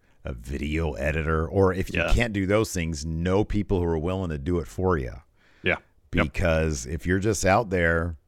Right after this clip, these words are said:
Speaker 1: putting on killer matches, man, a lot of people are putting on killer
Speaker 2: Yep.
Speaker 1: matches.
Speaker 2: Yep.
Speaker 1: So Joey Janela is one of those guys that I think a lot of people should look at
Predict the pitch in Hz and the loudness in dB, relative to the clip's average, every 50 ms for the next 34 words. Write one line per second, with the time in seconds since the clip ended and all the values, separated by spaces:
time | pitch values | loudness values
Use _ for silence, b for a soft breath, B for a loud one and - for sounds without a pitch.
0 | _ _ - 107 107 98 104 101 98 95 92 - - 120 110 110 98 95 95 104 | _ _ 0 0 2 2 2 2 2 0 0 0 2 4 4 4 2 2 2 0
1 | 120 131 - - 92 85 80 73 73 80 85 95 107 113 101 85 76 69 67 - | 0 0 0 0 0 0 0 -2 -2 -2 0 0 0 0 0 -2 -4 -6 -8 -12
2 | _ _ _ _ - - 87 90 113 147 - - - - 139 117 - 98 92 - | _ _ _ _ -8 -2 2 4 6 6 6 6 6 6 6 6 4 2 2 2
3 | - 101 82 85 82 80 76 - 87 80 78 78 92 78 73 69 - - 62 65 | 2 2 2 0 -2 -4 -4 -4 -4 -4 -2 -2 -2 -2 -4 -6 -8 -12 -14 -14
4 | - - _ b b 101 101 - - _ _ - - 104 101 98 95 92 80 - | -16 -18 _ b b -6 -6 -6 -6 _ _ -6 0 2 4 4 4 4 4 4
5 | 135 135 151 131 120 131 131 127 120 113 101 104 110 110 110 101 95 92 78 73 | 6 6 6 4 4 4 6 6 6 6 4 2 2 2 2 2 2 0 0 2
6 | 95 87 92 95 92 78 92 85 80 76 82 82 76 80 82 80 78 73 - 80 | 2 2 4 4 2 2 0 -2 -2 -2 -2 -2 -2 -2 0 0 0 -2 -4 -6
7 | - 78 76 - - 92 78 71 73 71 - 80 73 71 69 - - | -6 -6 -6 -6 -4 -4 -4 -4 -4 -4 -4 -2 -2 -2 -4 -6 -8